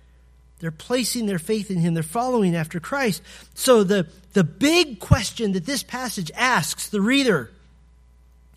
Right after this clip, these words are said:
the point of the text, when the Pharisees said, "Look, the world has gone after him," the, the question the text,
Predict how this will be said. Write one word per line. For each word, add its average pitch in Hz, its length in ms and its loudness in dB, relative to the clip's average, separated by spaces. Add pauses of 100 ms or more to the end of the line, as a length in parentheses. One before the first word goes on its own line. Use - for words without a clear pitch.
(340)
the 160 100 -2
point 311 320 2
of 294 100 0
the 254 60 0
text, - 500 -2 (300)
when 226 120 2
the 214 60 4
Pharisees 254 500 4
said, 262 280 2
"Look, 247 260 2
the 202 100 0
world 240 440 4
has 190 100 2
gone 208 240 0
after 269 300 -2
him," 202 260 0 (280)
the, 233 120 6
the 208 160 0
question 302 540 0
the 226 80 0
text, - 500 -4